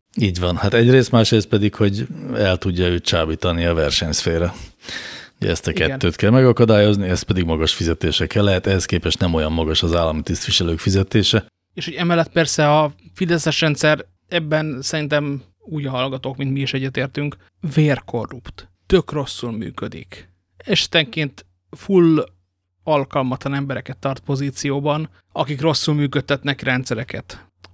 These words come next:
Speaker 2: Ugyanakkor ezt a sajtó rendkívüli módon bénán próbálja megfogni, mert nem a másfél milliós, ö, Kártyi órán fog elbukni a dolog egy olyan embernél, aki két millió forintot keres havonta.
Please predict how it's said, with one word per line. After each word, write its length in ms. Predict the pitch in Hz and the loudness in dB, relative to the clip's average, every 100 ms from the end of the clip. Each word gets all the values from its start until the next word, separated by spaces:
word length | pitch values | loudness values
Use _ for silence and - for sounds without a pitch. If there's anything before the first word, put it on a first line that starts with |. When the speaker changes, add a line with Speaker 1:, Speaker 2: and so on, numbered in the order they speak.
| _ | _
Speaker 2:
Ugyanakkor 840 | 202 170 147 143 - 185 175 180 165 _ _ _ _ - | 0 2 0 -2 -4 2 2 2 -4 _ _ _ _ -14
ezt 240 | 147 - | -12 -8
a 40 | |
sajtó 640 | 151 170 165 165 156 - - | -2 0 0 0 -2 -2 -8
rendkívüli 520 | - 143 135 143 139 | -6 -4 -4 -2 0
módon 380 | 143 143 139 139 | 0 -2 -2 -2
bénán 320 | 143 139 135 | -2 -4 -4
próbálja 360 | 131 147 139 139 | -4 -4 -2 -4
megfogni, 580 | 131 - 151 147 160 - _ - | -6 -6 -4 -2 -4 -6 _ -6
mert 160 | 151 | -2
nem 120 | 143 156 | 0 0
a 40 | |
másfél 420 | 151 151 - 143 | 2 0 0 0
milliós, 600 | 139 135 135 135 131 - | 0 -2 -2 -2 -2 0
ö, 320 | 139 135 135 135 - _ _ _ - - _ - | 0 0 -2 -6 -8 _ _ _ -20 -20 _ -2
Kártyi 460 | 143 127 - 139 | -2 -2 -4 -4
órán 460 | 127 139 135 135 135 - _ _ | -2 -2 -2 -4 -8 -12 _ _
fog 220 | - 143 | -2 0
elbukni 400 | 143 139 139 139 | 2 0 -2 -6
a 60 | 143 | -4
dolog 240 | 143 143 | -2 -2
egy 100 | 143 | -2
olyan 180 | 143 139 | -4 -4
embernél, 420 | 143 139 135 139 | -4 -6 -6 -8
aki 280 | 127 - 135 - | -8 -8 -8 -10
két 200 | - 139 - | -10 -10 -8
millió 220 | 135 120 | -8 -8
forintot 420 | 135 135 131 131 | -6 -6 -6 -8
keres 240 | - 123 - | -8 -8 -6
havonta. 520 | 139 127 131 135 147 | -6 -6 -6 -8 -10